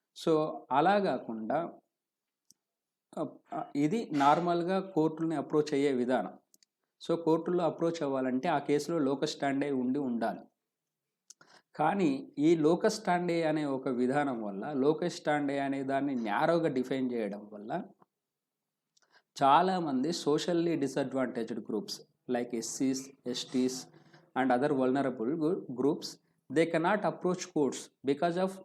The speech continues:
economic disabilities, because of societal disabilities and because of, uh, illiteracy and some other problems. So కేవలం ఎవరైతే ఆ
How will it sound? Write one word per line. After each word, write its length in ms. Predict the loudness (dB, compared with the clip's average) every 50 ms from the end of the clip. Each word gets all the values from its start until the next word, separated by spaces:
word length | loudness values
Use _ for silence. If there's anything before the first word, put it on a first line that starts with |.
| -20 _ -20 -18 -18 -20 -14 _ -10 -4
economic 380 | -2 0 0 2 0 0 0 0
disabilities, 800 | 0 0 2 0 0 0 0 0 0 0 -2 -2 -4 -4 -4 -4
because 220 | -2 0 -2 -2
of 120 | -2 -4 -6 -6 -6 -4 -4
societal 420 | 0 2 2 2 2 2 0 2
disabilities 640 | 2 0 0 0 0 0 0 0 -2 0 0 -2 -2 -2 -6 -12 -18 _ _ _ _ _ _ _ _ -2
and 220 | 0 0 0 0 0
because 320 | 0 0 2 2 2 2
of, 100 | 0 -2
uh, 800 | -2 -6 -12 -20 _ _ _ _ -8 -6 -4 -2 0 2 4 4
illiteracy 580 | 6 6 4 4 2 2 0 -2 0 0 -2 -2
and 220 | 0 0 -2 -2
some 280 | -2 -2 0 0 0 2 2
other 140 | 2 2 0
problems. 420 | 0 0 0 0 0 -2 -6 -10 -12 -14 -18
So 520 | -20 _ _ -20 -8 -2 0 0 0 0 -2 -4 -6 -12 _ _ _ _ _ 2
కేవలం 580 | 4 4 6 4 4 2 2 0 -2 -4 -4 -2
ఎవరైతే 640 | -2 0 2 2 2 2 2 0 -2 -2 -4 -4 -2 -2
ఆ 140 | -2 -2